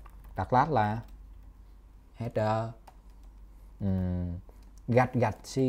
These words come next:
T A tag. Rồi. Ba phần đúng không? Tiếp tục, dễ gì sai. Trong đây có gì? Có logo đúng không? Mà đã nói rồi, logo bấm chuyển trang về trang chủ thì nó phải là thẻ A trước, thẻ A.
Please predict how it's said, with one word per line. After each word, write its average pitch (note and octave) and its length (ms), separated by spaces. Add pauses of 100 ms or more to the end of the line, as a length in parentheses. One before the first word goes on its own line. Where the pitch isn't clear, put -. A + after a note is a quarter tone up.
(120)
T - 40 (160)
A A#2+ 120 (420)
tag. A#2+ 220 (380)
Rồi. G2 480 (1200)
Ba B2+ 140
phần B2 160
đúng D3 120
không? A#2 160 (400)
Tiếp - 200
tục, - 240 (140)
dễ G2+ 220
gì E3 180
sai. A2 300 (960)
Trong C3+ 160
đây C3+ 180
có D3 140
gì? A2+ 320 (1600)
Có C3+ 140
logo C3+ 360
đúng D3 120
không? A#2+ 120
Mà G#2+ 60
đã A2+ 100
nói C#3+ 140
rồi, A#2 200
logo A#2+ 280
bấm C3+ 180
chuyển A2 200
trang A#2+ 200
về G#2 60
trang A2+ 160
chủ A#2+ 460 (140)
thì G#2 120
nó A2+ 120
phải A2 180
là G#2+ 120
thẻ A#2+ 120
A B2 360
trước, G3 420 (160)
thẻ F#2+ 100
A. B2 440